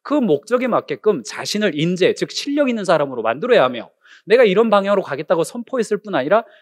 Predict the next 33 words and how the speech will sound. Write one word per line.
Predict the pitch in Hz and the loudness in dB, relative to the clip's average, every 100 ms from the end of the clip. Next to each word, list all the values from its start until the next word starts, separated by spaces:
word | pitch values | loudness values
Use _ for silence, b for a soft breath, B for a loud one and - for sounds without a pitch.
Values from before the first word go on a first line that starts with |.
| b | b
현재 | 277 294 285 | 0 4 2
나에게 | 175 131 160 | 4 4 2
주어진 | 175 147 147 180 139 | 0 0 -2 -2 -6
문제들을 | 175 190 180 165 147 | -4 0 0 0 -4
개척하고 | 165 - 220 185 165 | -6 -6 -6 -4 -4
해결해서 | 214 156 196 202 113 B B | -2 2 2 2 -2 B B
시험 | - 247 240 | -2 0 2
공부할 | 233 190 175 | 0 2 2
때는 | 151 127 | 0 -6
시험 | 208 208 | -6 -4
공부 | 180 127 | -4 -2
열심히 | 113 - 110 | -4 -6 -10
하고 | 156 247 262 - _ _ _ _ _ _ | -2 2 2 0 _ _ _ _ _ _
고객을 | 190 196 220 208 | 0 2 4 4
만나야 | 139 117 185 214 | 4 0 2 2
될 | 180 | 2
때는 | 151 | -4
고객을 | 175 185 180 | -4 -2 -2
만나야 | 113 117 220 214 | -2 -2 2 2
되는 | 147 113 | 0 -4
거죠. | 98 95 | -16 -16
그래서 | - 240 240 | -10 -6 -6
개인의 | - 139 220 285 202 | -2 0 2 2 0
인생에서도 | 151 170 151 139 185 277 - B - | -2 -4 -4 -2 0 0 -2 B -8
퍼스널 | 302 294 262 254 254 | -4 -2 0 0 0
가인지가 | - 131 143 147 - 175 208 202 - - 160 208 | -2 0 0 -4 -10 -8 -8 -10 -14 -10 -2 -2
필요한 | 214 190 180 | -2 -8 -8
것이죠. | 160 - - 202 _ b b b | -8 -12 -14 -20 _ b b b
이게 | 269 294 277 B - | 0 0 0 B -12
가인지 | - 156 226 226 | -6 -4 -4 -4
경영의 | 165 147 156 165 | -4 -2 -4 -6
아주 | 196 247 | -8 -6
펀더멘털이죠. | 233 226 220 175 139 107 107 95 185 | -6 -4 -6 -6 -8 -14 -16 -12 -12